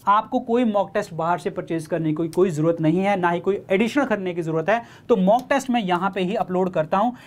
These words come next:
इसमें आपको ये कूपन कोड लगा के आपको डिस्काउंट मिलेगा, तेईस अगस्त तक ये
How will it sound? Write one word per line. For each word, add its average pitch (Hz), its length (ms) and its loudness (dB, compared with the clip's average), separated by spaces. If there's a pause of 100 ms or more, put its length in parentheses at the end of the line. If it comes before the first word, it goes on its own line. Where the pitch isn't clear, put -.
(120)
इसमें 277 300 2
आपको 220 320 2
ये 220 80 -2
कूपन 202 320 -4
कोड 202 220 0
लगा 175 240 2
के 180 80 -4
आपको 175 220 -2
डिस्काउंट 185 380 -2
मिलेगा, 196 300 0
तेईस 185 280 -4
अगस्त 156 360 -6
तक 185 120 -2
ये 208 220 -4